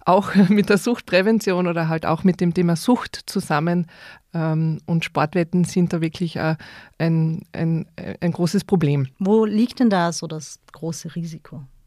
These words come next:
Speaker 1: Das Risiko liegt hier vor allem dabei, dass wir in Österreich die Situation haben, dass es hier keinerlei Regulative gibt.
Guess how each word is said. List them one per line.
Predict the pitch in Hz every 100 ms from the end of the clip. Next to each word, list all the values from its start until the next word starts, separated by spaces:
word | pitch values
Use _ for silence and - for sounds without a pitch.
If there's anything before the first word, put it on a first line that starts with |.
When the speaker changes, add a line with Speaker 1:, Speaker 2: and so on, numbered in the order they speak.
| -
Speaker 1:
Das | 185
Risiko | 220 226 214 208 202 -
liegt | 196 202 -
hier | 208 208 214
vor | - -
allem | 156 170 196 196
dabei, | 165 151 175 180 175 196 202 - - -
dass | 185 - -
wir | 175 185 190
in | 175
Österreich | 165 165 202 185 175
die | 190
Situation | 196 175 175 - 185 185 160
haben, | 147 165 190 190 185
dass | 175
es | 180 -
hier | 196
keinerlei | - 156 175 190 180
Regulative | 175 180 175 165 208 214 180
gibt. | 156 151 - - -